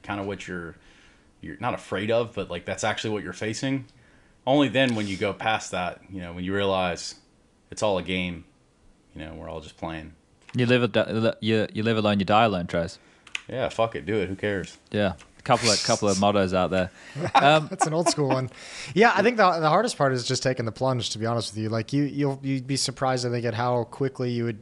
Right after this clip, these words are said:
Speaker 3: you would get over it. It's just, again, it's that, it's that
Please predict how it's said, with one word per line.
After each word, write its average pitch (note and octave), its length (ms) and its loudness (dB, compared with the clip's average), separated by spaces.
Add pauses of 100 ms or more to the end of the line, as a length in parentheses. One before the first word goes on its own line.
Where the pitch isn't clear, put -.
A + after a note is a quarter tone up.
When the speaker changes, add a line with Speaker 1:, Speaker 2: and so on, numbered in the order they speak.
Speaker 3:
you A#2+ 80 -2
would A2 120 -4
get A#2+ 140 -2
over A#2+ 320 0
it. A#2 160 -2
It's A#2+ 180 -8
just, - 220 -6
again, A#2+ 240 -2
it's A#2+ 160 -4
that, A#2+ 300 -4 (800)
it's C#3 220 -4
that B2 280 0